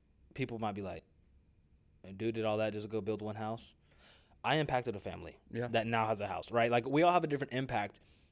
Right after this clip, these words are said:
Speaker 1: We just need to be celebrating, celebrating what we're doing, celebrating what all of our, us Christians are accomplishing, if they're accomplishing things.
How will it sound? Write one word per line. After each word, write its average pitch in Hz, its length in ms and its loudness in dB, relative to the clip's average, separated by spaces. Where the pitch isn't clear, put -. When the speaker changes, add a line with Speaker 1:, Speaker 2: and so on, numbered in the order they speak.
Speaker 1:
We 143 100 4
just 190 100 -2
need 202 80 0
to 147 60 0
be 110 60 -2
celebrating, 107 560 0
celebrating 139 600 6
what 127 180 6
we're 123 100 2
doing, 127 340 4
celebrating 123 440 2
what 113 180 0
all 113 200 6
of 120 80 2
our, 120 200 4
us 120 160 4
Christians 123 400 -2
are 107 80 2
accomplishing, 120 720 -2
if 113 160 2
they're 101 220 -2
accomplishing 104 500 -6
things. 101 360 -8